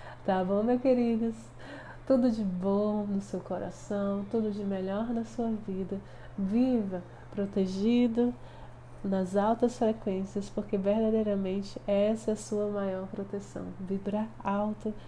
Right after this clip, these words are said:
vibrar luz, né? Então, hoje, esteja voltado para a sua evolução, para a sincronicidade, para utilizar os desafios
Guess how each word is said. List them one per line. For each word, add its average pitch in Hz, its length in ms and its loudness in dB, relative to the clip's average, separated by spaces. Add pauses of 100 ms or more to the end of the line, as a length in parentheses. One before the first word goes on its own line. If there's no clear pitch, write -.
(100)
vibrar 196 460 2
luz, 196 500 0 (440)
né? 196 200 2 (440)
Então, 190 520 0
hoje, 185 400 0 (1300)
esteja 220 760 0 (540)
voltado 190 800 -2
para 190 200 0
a - 20 -8
sua 190 260 -4
evolução, 185 800 -2 (440)
para - 140 0
a 202 40 0
sincronicidade, 220 1400 -2 (320)
para 185 200 0
utilizar 190 580 0
os 202 140 0
desafios 208 840 0